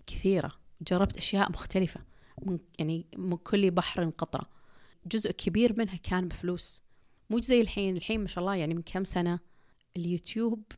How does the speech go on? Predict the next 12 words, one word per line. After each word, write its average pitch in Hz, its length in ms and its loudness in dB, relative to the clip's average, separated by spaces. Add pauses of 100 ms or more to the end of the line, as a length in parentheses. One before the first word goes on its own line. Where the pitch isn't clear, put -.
في 202 180 -4
كل 269 520 2
شيء 208 380 2
الواحد 190 440 2
ممكن 180 340 -2
يفكر 170 380 -4
فيه، - 260 -6 (640)
ما 311 80 0
يحتاج 339 300 0
تكلفين 240 560 -2
على 226 180 2
نفسك، - 300 -6